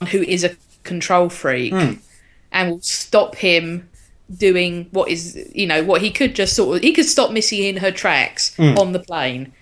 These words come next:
Speaker 1: but Clara calls and he must go.
Speaker 2: Yep.
Speaker 1: So if she says it in the episode, so, I mean, although it was, it's a stretch, I will, I will hundred percent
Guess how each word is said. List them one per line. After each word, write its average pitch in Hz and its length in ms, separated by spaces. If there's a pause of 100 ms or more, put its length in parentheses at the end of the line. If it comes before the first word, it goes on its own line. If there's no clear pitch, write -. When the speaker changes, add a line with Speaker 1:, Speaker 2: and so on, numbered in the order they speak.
(400)
Speaker 1:
but 160 140
Clara 190 280
calls 262 640
and 165 160
he 185 80
must 208 180
go. 226 320 (200)
Speaker 2:
Yep. 135 280 (640)
Speaker 1:
So 175 720 (260)
if 214 160
she 226 120
says 226 240
it 170 120
in 185 160
the 190 80
episode, 156 540
so, 180 180
I 180 60
mean, 190 180
although 220 240
it 254 120
was, 196 420 (420)
it's 247 180
a 185 60
stretch, - 560
I 185 80
will, 185 220 (100)
I 180 100
will 185 160
hundred 214 260
percent 208 520